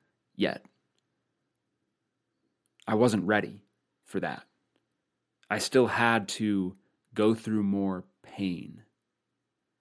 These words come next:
before I'd finally commit. Before I'd finally commit to sobriety,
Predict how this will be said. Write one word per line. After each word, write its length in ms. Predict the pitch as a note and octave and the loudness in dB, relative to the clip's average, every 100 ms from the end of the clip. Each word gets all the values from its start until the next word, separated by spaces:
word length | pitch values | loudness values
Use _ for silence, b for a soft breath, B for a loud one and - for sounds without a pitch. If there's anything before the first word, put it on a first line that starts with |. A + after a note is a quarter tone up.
| _ _ | _ _
before 340 | G#2+ G2+ A2 G2+ | -8 -2 0 0
I'd 120 | F2 | -2
finally 320 | - F#2+ F2+ | -4 -4 -4
commit. 400 | - F2 F2 - _ _ _ _ _ _ _ _ _ _ _ _ _ _ _ _ _ _ _ _ _ _ _ _ _ | -8 -8 -8 -10 _ _ _ _ _ _ _ _ _ _ _ _ _ _ _ _ _ _ _ _ _ _ _ _ _
Before 280 | - - A#2+ | -12 4 6
I'd 100 | A2 | 6
finally 300 | - A#2+ A#2 | 4 4 4
commit 420 | - - A2+ A#2+ | 2 0 2 2
to 240 | - - G#2+ | -2 -4 -2
sobriety, 920 | - F2+ F#2 G2 G#2 G#2+ A2+ A#2+ | -4 -6 -4 0 0 0 -2 -6